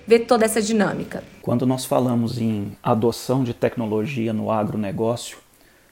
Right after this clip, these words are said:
Speaker 2: principalmente no agronegócio brasileiro, às vezes a gente costuma pensar em uma atividade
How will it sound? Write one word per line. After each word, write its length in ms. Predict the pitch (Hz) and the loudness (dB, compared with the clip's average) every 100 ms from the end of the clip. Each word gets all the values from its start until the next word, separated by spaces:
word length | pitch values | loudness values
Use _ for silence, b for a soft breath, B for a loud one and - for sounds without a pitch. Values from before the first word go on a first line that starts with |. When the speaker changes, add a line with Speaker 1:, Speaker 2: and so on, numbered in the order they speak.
| _ | _
Speaker 2:
principalmente 540 | - - 110 110 107 | -14 -4 -2 -2 -2
no 100 | 110 | -4
agronegócio 640 | 104 104 104 104 104 101 - | -2 -2 -2 -4 -4 -6 -4
brasileiro, 540 | 113 101 101 123 120 - _ _ _ - | -6 -2 2 2 2 -4 _ _ _ -14
às 160 | 107 - | -10 -6
vezes 240 | 104 110 | -4 -2
a 60 | 113 | -2
gente 200 | 113 110 | -2 -4
costuma 540 | 120 - - 113 113 110 | -6 -8 -4 0 0 -2
pensar 680 | - 113 104 - 110 117 - b b b b - | -4 -4 -4 -2 -2 -2 -8 b b b b -4
em 100 | 110 | 0
uma 160 | 107 | 0
atividade 760 | 107 - 107 92 107 120 110 | 0 -2 0 4 4 4 0